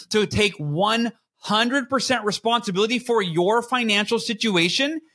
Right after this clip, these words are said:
Because if you say it's the economy, again, you have no control over the economy.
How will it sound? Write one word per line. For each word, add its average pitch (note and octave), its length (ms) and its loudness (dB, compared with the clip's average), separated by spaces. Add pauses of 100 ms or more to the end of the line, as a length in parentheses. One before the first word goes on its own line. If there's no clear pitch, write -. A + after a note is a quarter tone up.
(460)
Because A3+ 300 0
if G#3+ 80 -4
you A3 80 2
say C4 240 0
it's B3 100 -6
the B3 100 2
economy, B3 460 0
again, G#3+ 220 -2
you G#3 80 0
have F#3+ 100 -4
no A3 180 0
control A3+ 460 -2
over G#3+ 160 0
the G3+ 140 0
economy. E3+ 580 0